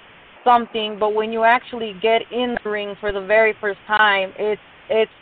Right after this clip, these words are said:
totally something different. Like, you know, y-, you're actually there and you're faced with, "Man, I'm really, I'm really about to do this right now," you know, like,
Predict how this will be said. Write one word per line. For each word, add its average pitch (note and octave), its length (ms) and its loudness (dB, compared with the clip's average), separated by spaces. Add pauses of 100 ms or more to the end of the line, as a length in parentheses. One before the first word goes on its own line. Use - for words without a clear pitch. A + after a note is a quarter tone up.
totally A#3+ 540 2
something G#3 480 -8
different. F#3 480 -2
Like, F3+ 260 0 (880)
you G3 60 -6
know, G#3 360 4 (360)
y-, G#3 260 -16
you're A3 180 0
actually B3 420 2
there A#3 460 6
and A3 120 -4
you're A3 220 -4
faced A#3+ 360 2
with, A3 320 -2 (680)
"Man, G#3 440 4
I'm G#3+ 180 4
really, B3 320 2
I'm A3 200 2
really D4 280 4
about A#3 320 4
to A3+ 80 -12
do A3 220 -6
this C#4 220 0 (120)
right G3 260 0
now," F#3+ 360 0
you F3+ 140 -8
know, G3+ 260 2
like, F#3+ 300 2